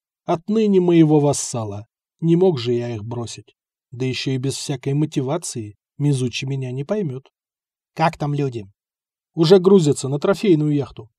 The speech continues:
«Как бы они нам не устроили какой сюрприз». Эти самые пленники, непонятно с какой целью содержащиеся в неволе, были одеты в такое рванье, причем, кажется, изначально.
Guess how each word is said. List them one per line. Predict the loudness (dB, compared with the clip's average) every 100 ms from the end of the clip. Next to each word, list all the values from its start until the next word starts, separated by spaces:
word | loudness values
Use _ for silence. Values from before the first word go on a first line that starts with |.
| _ _ _ _ _ -6
«Как | -4 -4
бы | -4
они | -2 0
нам | 0 0 0
не | -2
устроили | -4 -2 0 0
какой | -2 -4 -4
сюрприз». | -4 -6 -6 -4 -4 -4 -14 _ _ _ _ _ _ -4
Эти | -2 0
самые | 4 4 4 2
пленники, | 4 4 4 -2 -2 -4 -4 _
непонятно | -8 -4 -2 -2 -4 -8
с | -10
какой | -10 -6 -6
целью | -2 -2 -2 -4
содержащиеся | -4 -2 -2 0 -2 -4 -8 -6 -6
в | -2
неволе, | 0 2 2 0 -4 _ _ -6
были | 0 4
одеты | 4 4 2 0
в |
такое | -4 -6 -4 0
рванье, | 0 2 0 0 -2 -4 -12 _
причем, | -4 -4 -2 -6
кажется, | -4 -4 -4 -2 -2
изначально. | -2 -6 -6 -6 -4 -6 -10